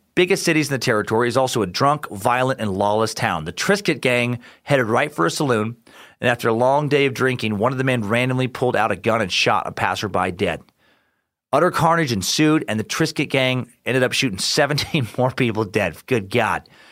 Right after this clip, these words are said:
I'd have to do a suck on the Trisket gang, man, including several women and a child. Seventeen, holy shit, what a way to die if you just barely made it to Oregon. Right? Five, six months of horrific travel. You already lost grandma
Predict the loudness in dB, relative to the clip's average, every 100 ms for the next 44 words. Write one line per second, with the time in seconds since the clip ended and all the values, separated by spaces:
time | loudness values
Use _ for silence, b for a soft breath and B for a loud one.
0 | b b b b _ -8 -2 -2 0 0
1 | 0 -4 0 0 2 0 0 -2 -2 0
2 | 0 -2 -2 -2 0 0 2 2 2 0
3 | -2 0 0 0 -2 B -2 0 0 0
4 | 0 2 2 0 2 2 2 2 0 0
5 | 0 -2 -6 -16 _ -4 -2 0 0 0
6 | 0 2 2 0 0 -2 -2 -6 -14 _
7 | _ b b b b b -2 -2 0 0
8 | 0 -2 -2 0 2 0 2 0 2 0
9 | -2 -2 0 0 0 -4 -8 _ _ -2
10 | 0 0 0 0 2 2 0